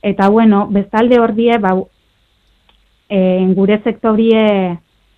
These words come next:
egile da gaur egun daola baldintzauta, ba, eredu ekonomi-, ekonomiko lineal batengatik, batiz bat, eh, aldaketako aukera asko daude,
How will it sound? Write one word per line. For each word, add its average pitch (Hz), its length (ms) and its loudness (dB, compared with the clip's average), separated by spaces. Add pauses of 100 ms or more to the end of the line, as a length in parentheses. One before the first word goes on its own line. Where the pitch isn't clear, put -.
egile 208 400 0
da 190 540 0 (760)
gaur 208 240 2
egun 208 280 2
daola 202 320 2
baldintzauta, 190 840 -2
ba, 175 440 -6
eredu 196 360 0
ekonomi-, 202 560 0 (100)
ekonomiko 196 1080 -2
lineal 196 760 0
batengatik, 196 800 -2
batiz 190 340 -6
bat, 208 240 -4 (920)
eh, 190 540 2
aldaketako 208 800 0
aukera 190 440 0
asko 196 240 -6
daude, 190 420 -2